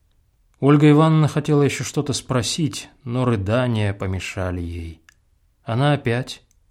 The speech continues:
припала лицом к драпировке. В это время со двора отчётливо донеслись звуки оркестра, игравшего на дачном кругу.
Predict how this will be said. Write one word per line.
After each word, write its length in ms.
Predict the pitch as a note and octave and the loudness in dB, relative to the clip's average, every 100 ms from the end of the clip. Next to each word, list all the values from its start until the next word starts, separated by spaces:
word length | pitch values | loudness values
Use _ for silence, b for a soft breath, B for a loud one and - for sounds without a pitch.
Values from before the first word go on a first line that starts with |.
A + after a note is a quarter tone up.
| _ | _
припала 500 | G#2 G#2 A#2+ C#3 C#3+ | -6 -4 -2 0 0
лицом 500 | B2 A2 - A2 G#2+ | -2 -4 -4 -2 -2
к 60 | G2+ | -2
драпировке. 800 | G2 G2 F#2+ F2 F2 - F2+ - _ _ _ _ _ _ _ _ _ - | -4 -6 -6 -6 -8 -12 -20 -20 _ _ _ _ _ _ _ _ _ -8
В 100 | G#2+ | -4
это 160 | C#3 D3 | -2 0
время 460 | C#3 D3+ D#3 D#3 B B B | 2 2 0 -4 B B B
со 180 | - B2+ | -2 2
двора 380 | B2+ C3 D3+ | 4 6 6
отчётливо 640 | D3 D3 - F3 E3+ D3+ D3 | 6 2 0 0 2 2 2
донеслись 520 | C3+ C3 - D3+ B2+ | 2 0 0 0 0
звуки 380 | G2 B2+ D3 C#3 | 0 0 0 0
оркестра, 800 | C3 C3 C3 A2+ - - F2 - b b b | -2 -4 -2 -2 -2 -6 -10 -10 b b b
игравшего 640 | G#2 A2 A2 G#2 - G#2 | -4 0 0 0 -4 0
на 120 | G#2 | 0
дачном 440 | G2 G2+ - G#2+ G2+ | 0 -2 -4 -4 -4
кругу. 480 | A2 G2+ F2+ E2+ | -4 -6 -6 -10